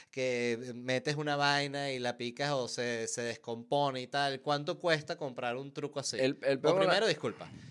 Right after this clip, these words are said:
Speaker 1: explícame primero cómo es el tema de que los magos compran trucos.
Speaker 2: Ok, el, la magia es cara, para empezar. Es, todos los trucos son carísimos.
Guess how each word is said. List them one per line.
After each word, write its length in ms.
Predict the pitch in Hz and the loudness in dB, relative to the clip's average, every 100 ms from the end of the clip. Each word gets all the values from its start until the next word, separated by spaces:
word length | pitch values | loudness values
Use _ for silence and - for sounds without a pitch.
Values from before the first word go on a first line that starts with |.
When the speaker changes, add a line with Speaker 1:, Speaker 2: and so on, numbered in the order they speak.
| - | -12
Speaker 1:
explícame 480 | 139 - 151 175 208 | -12 -2 0 4 4
primero 340 | 165 143 156 | 4 4 4
cómo 180 | 160 175 | 2 2
es 60 | 175 | 2
el 80 | 170 | 2
tema 240 | 175 180 | 0 2
de 100 | 165 | 2
que 100 | 139 | 2
los 180 | 127 117 | 0 0
magos 340 | 123 127 156 151 | -2 -2 -2 0
compran 500 | 160 151 151 147 143 | 0 2 0 -2 -2
trucos. 560 | 131 113 - - - - _ | -2 -2 -6 -12 -12 -14 _
Speaker 2:
Ok, 80 | 110 | 0
el, 300 | 107 - 113 - | 0 2 -2 -2
la 180 | 123 123 | 2 4
magia 240 | 131 143 | 4 2
es 100 | 160 | 0
cara, 460 | - 107 104 90 - _ _ _ _ | -4 -4 -4 -6 -16 _ _ _ _
para 80 | 98 | -6
empezar. 360 | 95 95 - - _ | -4 -6 -8 -16 _
Es, 200 | 92 - - | -14 -12 -10
todos 160 | - 131 | 0 2
los 120 | 139 | 0
trucos 240 | 113 117 117 | -4 -10 -8
son 120 | 123 | -4
carísimos. 400 | 113 104 92 85 | -2 -2 -6 -14